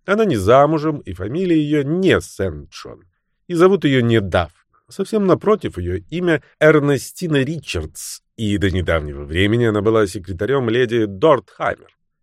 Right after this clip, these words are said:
Однажды оправа бриллиантового кольца леди Дортхаймер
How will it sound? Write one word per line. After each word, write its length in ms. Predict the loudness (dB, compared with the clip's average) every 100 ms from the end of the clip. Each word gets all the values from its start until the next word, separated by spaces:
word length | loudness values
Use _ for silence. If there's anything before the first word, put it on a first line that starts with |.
| _ _ _ -4
Однажды 800 | -2 0 2 2 2 -2 -4 -4 _
оправа 520 | -4 -2 0 2 2
бриллиантового 880 | 2 0 2 2 0 -2 -2 -2 -6
кольца 440 | -6 -8 -4 0
леди 240 | 0 0 -4
Дортхаймер 920 | 0 0 0 -4 -6 0 0 0 -6